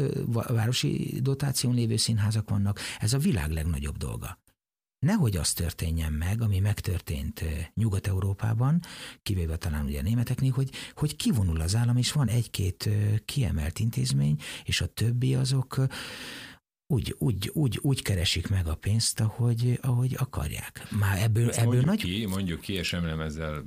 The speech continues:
Speaker 2: nem sértünk meg hallgatókat, hogy ez nem feltétlenül a művészi munka mélységét segíti.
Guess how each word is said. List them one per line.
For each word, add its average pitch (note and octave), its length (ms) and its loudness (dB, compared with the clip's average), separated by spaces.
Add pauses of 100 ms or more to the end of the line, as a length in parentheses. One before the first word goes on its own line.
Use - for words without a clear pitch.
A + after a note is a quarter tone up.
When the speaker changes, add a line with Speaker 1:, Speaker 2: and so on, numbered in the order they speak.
(400)
Speaker 2:
nem D2+ 420 -6
sértünk - 640 -8
meg D2 140 -6
hallgatókat, F#2 880 -8
hogy D#2+ 260 -10
ez D#2+ 120 -4
nem E2+ 240 -2
feltétlenül D2 880 -8
a C2+ 80 -6
művészi C#2 520 -8
munka C#2+ 260 -6
mélységét C#2 580 -8
segíti. - 480 -14